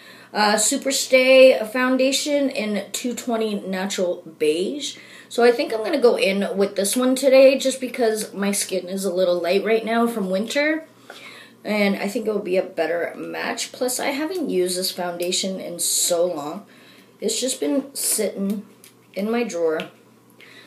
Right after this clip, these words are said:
like a lot of other products I own. <laughs> So let's put this on the face, and I'm going in with my B H Cosmetics, uh, Royal Affairs brush.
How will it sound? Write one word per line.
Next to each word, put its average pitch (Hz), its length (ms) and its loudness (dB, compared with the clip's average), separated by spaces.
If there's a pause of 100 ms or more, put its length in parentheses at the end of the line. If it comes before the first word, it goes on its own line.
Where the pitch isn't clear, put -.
(140)
like 208 180 0
a 220 60 2
lot 208 240 4
of 196 60 4
other 190 180 2
products 160 440 0
I 160 180 0
own. 170 280 2 (1400)
<laughs> 226 560 0 (520)
So - 640 2
let's - 400 -2 (380)
put - 220 -20
this 196 200 -6
on 185 160 -8
the - 60 -10
face, 269 360 0
and 214 140 -8
I'm 214 120 -6
going 247 260 2
in 190 340 -4
with 196 360 -4
my 185 680 -2
B 233 180 -2
H 254 180 -2
Cosmetics, 196 960 -2 (600)
uh, 180 340 0
Royal 214 340 2
Affairs 196 500 2
brush. 202 420 0